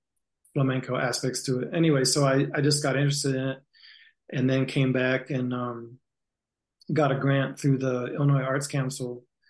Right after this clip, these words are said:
and was able to record that, um, that flamenco type jazz album. And, uh, I probably would have continued more with that project. It's just that, um,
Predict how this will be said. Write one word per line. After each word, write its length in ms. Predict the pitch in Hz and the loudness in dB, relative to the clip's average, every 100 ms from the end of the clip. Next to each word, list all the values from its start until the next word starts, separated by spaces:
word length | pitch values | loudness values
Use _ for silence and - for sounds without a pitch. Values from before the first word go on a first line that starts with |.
| _ _ _ _ | _ _ _ _
and 520 | - 131 127 123 120 - _ _ _ _ _ | -4 0 0 -2 -6 -12 _ _ _ _ _
was 180 | 165 135 | -4 0
able 200 | 135 127 | 2 0
to 140 | - | 0
record 600 | 131 127 - 143 131 127 | 0 0 0 0 0 0
that, 300 | 131 120 120 | -2 -2 -4
um, 500 | 131 120 117 117 120 131 _ _ _ _ _ _ _ _ - | -6 -6 -6 -10 -14 -18 _ _ _ _ _ _ _ _ -8
that 220 | 131 - | -6 -4
flamenco 480 | 143 135 131 127 123 | 0 0 0 -2 -6
type 260 | - 120 | -4 -6
jazz 300 | - 131 139 | -2 0 2
album. 380 | 127 120 123 123 _ _ - - - - - _ _ | 0 -2 -6 -10 _ _ -20 -20 -20 -20 -20 _ _
And, 340 | 147 131 127 | -2 0 0
uh, 240 | 127 123 131 | 0 -2 -2
I 80 | 151 | 0
probably 320 | 147 147 202 | 2 4 6
would 140 | 160 147 | 6 4
have 80 | - | 4
continued 400 | 143 180 170 143 | 2 4 4 4
more 120 | 139 | 4
with 100 | 135 | 2
that 180 | 131 - | -2 0
project. 460 | 147 151 131 127 | 0 2 -2 -4
It's 140 | - - | -8 -4
just 240 | 143 143 | -4 -2
that, 200 | 143 127 - _ _ _ - | -4 -6 -10 _ _ _ -12
um, 560 | 127 120 117 117 117 | -8 -8 -8 -10 -12